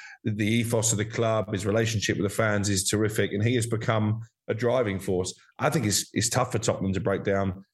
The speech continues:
this Newcastle side. I guess the question is,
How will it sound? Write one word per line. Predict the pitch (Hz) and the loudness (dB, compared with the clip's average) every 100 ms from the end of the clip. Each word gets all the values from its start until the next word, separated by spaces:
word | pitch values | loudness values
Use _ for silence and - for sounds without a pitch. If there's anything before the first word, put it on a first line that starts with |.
| _ - | _ -2
this | 98 | 0
Newcastle | 104 98 101 95 - | 0 0 0 0 0
side. | 95 113 110 107 - - - | -2 0 0 0 -4 -10 -2
I | |
guess | 113 143 - | 2 2 0
the | - | -2
question | 113 - 127 - 104 | 0 2 2 2 2
is, | 92 92 - | 2 2 -2